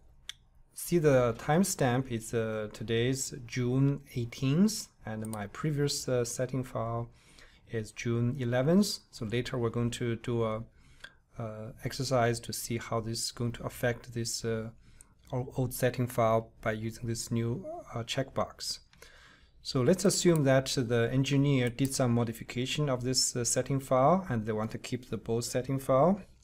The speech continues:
So some people may do l-, like this way, they do a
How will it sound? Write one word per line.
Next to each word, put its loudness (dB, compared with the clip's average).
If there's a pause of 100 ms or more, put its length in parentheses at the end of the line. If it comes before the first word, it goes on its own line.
(120)
So -6
some -2
people -2
may -2
do 0 (140)
l-, -10 (160)
like -4
this -2
way, 2
they -2
do -6
a -8